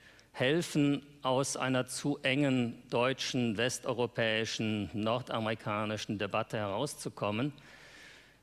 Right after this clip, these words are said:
Der Blick auf den globalen Süden, also auf Lateinamerika, wie wir schon gehört haben, aber auch auf den europäischen Süden.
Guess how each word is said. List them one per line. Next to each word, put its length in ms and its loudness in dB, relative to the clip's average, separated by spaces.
Der 100 2
Blick 320 -2
auf 160 0
den 200 0
globalen 500 2
Süden, 340 2
also 220 2
auf 120 0
Lateinamerika, 1080 0
wie 140 -4
wir 100 -4
schon 200 -4
gehört 420 -4
haben, 600 -2
aber 280 -4
auch 280 -2
auf 280 -4
den 160 -4
europäischen 720 -2
Süden. 420 -2